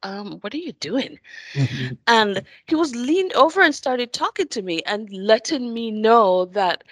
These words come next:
Speaker 1: there's a holiday now for me. <laughs> You know, <laughs> things like that. So I, you know, just thinking about it, I thought, "You know what? I'm gonna take it as he was happy for me, and he's giving me the information, letting me know."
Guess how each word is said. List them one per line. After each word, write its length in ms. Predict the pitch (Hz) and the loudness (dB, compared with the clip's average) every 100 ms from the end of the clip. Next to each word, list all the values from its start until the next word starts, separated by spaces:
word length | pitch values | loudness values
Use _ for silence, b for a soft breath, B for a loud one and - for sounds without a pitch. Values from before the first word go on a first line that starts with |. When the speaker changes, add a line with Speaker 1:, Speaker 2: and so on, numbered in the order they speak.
| b | b
Speaker 1:
there's 340 | 196 208 196 | -2 -2 0
a 100 | 190 170 | 0 0
holiday 600 | - 339 339 202 175 170 | 4 4 4 2 2 0
now 320 | 170 151 160 | -4 -6 -8
for 240 | - 180 | -6 -6
me. 300 | 175 165 139 - b b b - | 0 0 -2 -6 b b b -4
<laughs> 160 | 262 - | 0 0
You 240 | 190 220 | 0 4
know, 260 | 240 285 302 - B B | 6 6 2 -8 B B
<laughs> 380 | 254 - 269 - | -10 -8 -8 -8
things 160 | 220 208 | -6 -4
like 80 | 190 | -4
that. 100 | - B | -6 B
So 140 | - 359 | 0 2
I, 140 | 339 311 _ _ | 2 0 _ _
you 140 | 262 311 | -8 -4
know, 120 | 294 | -4
just 320 | 233 392 - | -4 -10 -6
thinking 300 | 381 302 339 | -6 -6 -6
about 200 | 277 240 220 | -2 0 0
it, 100 | 220 | -2
I 80 | |
thought, 280 | 214 214 196 - | -6 -6 -8 -8
"You 100 | 359 | -14
know 120 | 381 | -8
what? 180 | 392 392 | -6 -6
I'm 100 | 359 | -8
gonna 160 | 370 370 | -8 -6
take 260 | - 269 | -6 -4
it 120 | 262 233 | -2 2
as 260 | 220 208 - b | 2 2 -6 b
he 120 | 254 | -2
was 240 | 226 214 | 0 0
happy 280 | - 175 175 | 2 0 -2
for 160 | - 156 | -12 -14
me, 220 | 135 - - b b | -14 -16 -20 b b
and 120 | 202 226 | -2 0
he's 280 | 240 202 | -2 -4
giving 400 | 175 220 208 202 | -6 -4 -2 -2
me 100 | 190 | -4
the 140 | 175 147 | -4 -6
information, 640 | 185 185 160 160 160 151 | -8 -6 -6 -4 -2 2
letting 280 | 170 175 160 | 2 2 -4
me 120 | 156 | -6
know." 160 | 131 | -6